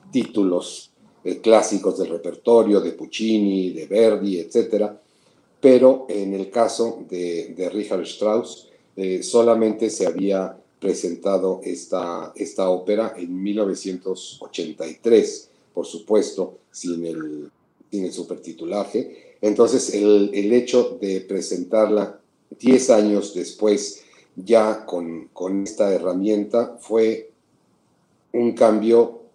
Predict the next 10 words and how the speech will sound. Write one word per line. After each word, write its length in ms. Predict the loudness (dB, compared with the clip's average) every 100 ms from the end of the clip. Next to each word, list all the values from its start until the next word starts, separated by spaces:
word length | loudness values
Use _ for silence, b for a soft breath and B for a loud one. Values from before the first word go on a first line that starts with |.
| _ -20
del 480 | -12 -10 -8 -10
cielo 520 | -8 2 4 6 4 2
a 60 |
la 160 | -2 -8
tierra, 380 | -16 -16 -20 -20 _ b b b b _ -20 -20 4
porque, 800 | 8 8 6 0 2 2 2 -2
eh, 640 | -4 -6 -6 -6 -6 -8 -14 _ _ _
se 220 | -14 -2 0
entendía 720 | 2 0 0 4 6 6 2
perfectamente 1300 | -4 -4 -6 -6 -6 -8 -10 -10 -8 -8 -8 -12